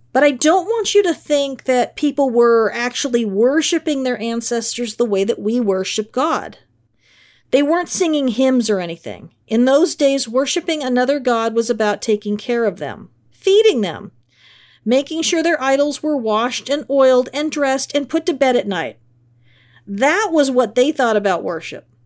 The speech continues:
Totally different than we do now because our God doesn't need any of that.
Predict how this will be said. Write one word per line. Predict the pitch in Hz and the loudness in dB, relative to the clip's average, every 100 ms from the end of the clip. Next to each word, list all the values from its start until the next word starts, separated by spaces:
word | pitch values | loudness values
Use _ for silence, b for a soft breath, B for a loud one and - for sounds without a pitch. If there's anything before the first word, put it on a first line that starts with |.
| _ - | _ -2
Totally | 269 277 339 370 | 4 4 6 2
different | 359 370 330 294 | 2 -2 -4 -2
than | 277 | -2
we | 269 277 | -2 -2
do | 247 254 | -2 -2
now | 254 277 | 0 -2
because | 285 277 277 240 339 | -2 0 0 0 -2
our | 494 330 - | -4 -6 -4
God | 247 262 269 | -2 0 2
doesn't | 233 220 220 | 2 2 0
need | 208 202 208 _ | 0 -2 -4 _
any | 254 285 269 | 2 4 6
of | 240 | 6
that. | 220 254 226 214 | 4 4 2 0